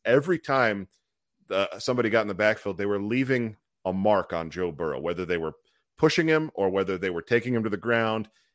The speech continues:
He was, he was contacted constantly by this defense. And that level of physicality, it extends to the, the secondary, the hits that they were putting on players, the way that they, they rallied to the tackle. That physicality matches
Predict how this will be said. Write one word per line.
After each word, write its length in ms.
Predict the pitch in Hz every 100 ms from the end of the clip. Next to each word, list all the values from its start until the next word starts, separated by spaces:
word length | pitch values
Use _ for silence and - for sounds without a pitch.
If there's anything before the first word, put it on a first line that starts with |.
| _ -
He 220 | 107 147
was, 260 | 143 120
he 160 | - 139
was 160 | 135 -
contacted 880 | - 135 135 123 101 90 90 78
constantly 680 | - - 120 104 - 78 80
by 200 | 76 82
this 160 | 80 -
defense. 400 | 87 - 73 - _ _ -
And 120 | 95
that 180 | 117 131
level 280 | 131 127 131
of 120 | 123
physicality, 640 | 143 139 - 131 117 113 110
it 100 | 101
extends 440 | - 127 123 131
to 280 | - 123 120 _ _ _ -
the, 180 | 101 -
the 160 | 101 95
secondary, 500 | - 139 147 131 131
the 160 | 131 90
hits 240 | 113 110
that 160 | 113 107
they 80 | 113
were 120 | 120
putting 240 | - 120
on 140 | 113 113
players, 500 | 120 113 113 110 - _ _ _ -
the 100 | 98
way 240 | 101 120
that 160 | 127 127
they, 180 | 104 95 -
they 200 | 101 85
rallied 460 | 76 92 101 123 123
to 60 | 90
the 80 |
tackle. 540 | 92 104 110 117 120 101
That 260 | 110 147 -
physicality 800 | 151 127 - 117 113 101 92 78
matches 680 | 98 104 117 151 151 -